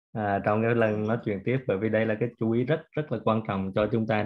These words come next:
Speaker 1: trước
Speaker 2: đúng
Speaker 1: khi
Speaker 2: rồi.
Speaker 1: chúng ta đi vào khu cách ly hay là vào bệnh viện đấy. Cái chuyện
Speaker 2: Đúng rồi.
Speaker 1: chuẩn bị tâm, tinh thần, để mà tinh thần chúng ta ổn định thì chúng ta phải có,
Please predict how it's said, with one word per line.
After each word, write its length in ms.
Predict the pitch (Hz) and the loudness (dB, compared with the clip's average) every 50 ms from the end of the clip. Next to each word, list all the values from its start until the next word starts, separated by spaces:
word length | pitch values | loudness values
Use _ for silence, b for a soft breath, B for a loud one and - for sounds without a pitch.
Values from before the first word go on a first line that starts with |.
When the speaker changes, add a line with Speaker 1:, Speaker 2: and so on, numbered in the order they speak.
| - - | 0 0
Speaker 1:
trước 60 | 135 | 0
Speaker 2:
đúng 100 | 131 - 135 | 0 2 0
Speaker 1:
khi 60 | 120 | 0
Speaker 2:
rồi. 80 | 113 - | 0 0
Speaker 1:
chúng 180 | 117 120 113 | 0 -2 0
ta 80 | 113 110 | 0 2
đi 120 | 113 113 | 2 2
vào 260 | 107 110 104 98 95 95 | 2 2 0 0 -2 -2
khu 120 | 120 107 | -4 -4
cách 140 | - 127 123 - | -4 -4 -4 0
ly 240 | 117 113 113 113 113 | 0 0 2 2 0
hay 100 | 117 110 | 0 0
là 120 | 110 101 | -2 -2
vào 180 | 98 101 98 98 | -2 -2 -2 -2
bệnh 180 | 98 92 92 | -2 -4 -2
viện 240 | 87 92 90 90 95 | -2 -2 -2 -2 -4
đấy. 100 | 104 113 110 B B B B B B B _ | -6 -6 -8 B B B B B B B _
Cái 100 | - 135 - | -2 2 4
chuyện 200 | 117 101 98 95 | 4 4 4 4
Speaker 2:
Đúng 60 | - | 0
rồi. 80 | - - | 0 2
Speaker 1:
chuẩn 340 | 110 98 98 95 - 113 | 2 2 2 0 0 2
bị 200 | 120 107 104 98 98 | 4 6 6 4 4
tâm, 300 | 113 117 123 127 127 - | 4 4 6 4 4 4
tinh 160 | - 127 131 | 4 4 6
thần, 300 | 127 123 127 113 110 107 | 6 6 4 4 2 2
để 100 | 110 110 | 2 2
mà 180 | 107 117 123 120 | 4 4 2 4
tinh 140 | - 127 135 | 4 2 2
thần 200 | 131 135 120 113 | 4 4 2 2
chúng 120 | 117 120 120 | 0 0 -2
ta 80 | 127 | -2
ổn 200 | 120 117 104 101 | -2 0 0 0
định 140 | 107 107 104 104 | -2 -2 -2 -2
thì 60 | 110 107 | -4 -4
chúng 160 | 110 113 113 | -4 -4 -4
ta 120 | 120 117 113 | -4 -4 -4
phải 100 | 104 90 - | -4 -4 -2
có, 320 | - 95 95 107 113 135 | -2 0 0 0 0 -2